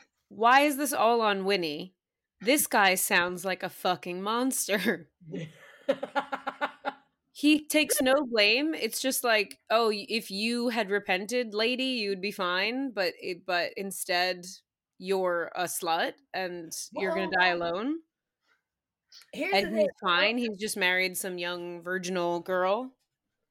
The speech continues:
Speaker 2: Well, here's the thing. I often always agree with you that I'm like, "Come hell or high water, it's the man's fault." But
Speaker 1: <laughs>
Speaker 2: if this man was single and Winnie was the one who was married,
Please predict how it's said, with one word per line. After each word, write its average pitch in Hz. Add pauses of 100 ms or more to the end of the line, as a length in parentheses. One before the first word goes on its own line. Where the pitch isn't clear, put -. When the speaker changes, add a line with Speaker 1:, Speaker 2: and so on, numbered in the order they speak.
(920)
Speaker 2:
Well, 311
here's 339
the 311
thing. 285 (300)
I 269
often 302 (160)
always 269
agree 254
with 202
you 185 (140)
that 208
I'm 202
like, 214 (840)
"Come 240
hell 262
or 226
high 262
water, 247
it's -
the 233
man's 202
fault." 254 (400)
But 240 (500)
Speaker 1:
<laughs> -
Speaker 2:
if 247
this 392
man 349
was -
single 254
and 220
Winnie 302
was 285
the 262
one 262
who 220
was 214
married, 226